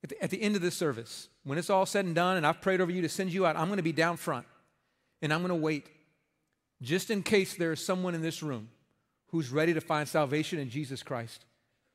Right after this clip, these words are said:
who's ready to have a fresh start to say, "I, I, I need to be made new. I'm tired of the life I've been living. I need to be made new." I'm gonna wait for you here.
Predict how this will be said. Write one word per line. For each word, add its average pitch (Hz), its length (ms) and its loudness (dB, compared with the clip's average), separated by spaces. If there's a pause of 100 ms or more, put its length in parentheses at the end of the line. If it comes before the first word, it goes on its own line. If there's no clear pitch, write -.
(140)
who's 160 160 0
ready 180 160 6
to 175 80 6
have 165 160 6
a 143 60 0
fresh 180 320 2
start 151 320 0
to 151 60 -10
say, 143 160 -4
"I, 131 140 0
I, 151 200 -2
I 147 60 -2
need 147 120 -2
to 135 80 -2
be 131 80 -4
made 131 200 -4
new. 127 240 -4 (800)
I'm 139 80 -4
tired 165 260 4
of 147 60 -2
the 151 60 0
life 147 240 2
I've 135 100 0
been 135 140 -2
living. 131 180 -2
I 127 60 0
need 135 80 0
to 135 60 -6
be 131 60 -6
made 131 200 -4
new." 131 140 -4
I'm 131 100 -2
gonna 160 140 -4
wait 147 200 -2
for - 140 -10
you 117 140 -6
here. 113 240 -8